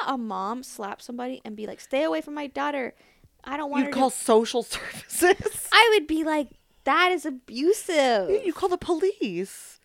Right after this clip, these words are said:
Speaker 1: The police.
Speaker 2: You just <laughs> finished saying that these people are nineteen. What social ser-, child protective services are gonna come and get, <laughs> get this lady?
Speaker 1: Well, okay, maybe because they're older, I wouldn't.
Speaker 2: It's
Speaker 1: But
Speaker 2: also
Speaker 1: I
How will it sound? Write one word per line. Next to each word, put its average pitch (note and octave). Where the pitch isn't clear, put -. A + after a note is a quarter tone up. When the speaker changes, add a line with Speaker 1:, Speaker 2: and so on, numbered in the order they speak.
Speaker 1:
The C#4
police. F#4
Speaker 2:
You D#4
just C#4
<laughs> -
finished -
saying C4
that B3+
these C#4
people D#4+
are C#4+
nineteen. A#3
What D4
social C#4+
ser-, B3
child B3
protective B3+
services C4
are G#3
gonna A#3+
come C#4+
and A#3
get, A#3
<laughs> -
get G#3+
this -
lady? B3+
Speaker 1:
Well, E4
okay, F#3
maybe C4+
because F4
they're C4+
older, A#3
I A3
wouldn't. F3+
Speaker 2:
It's D#4+
Speaker 1:
But F4
Speaker 2:
also F4+
Speaker 1:
I -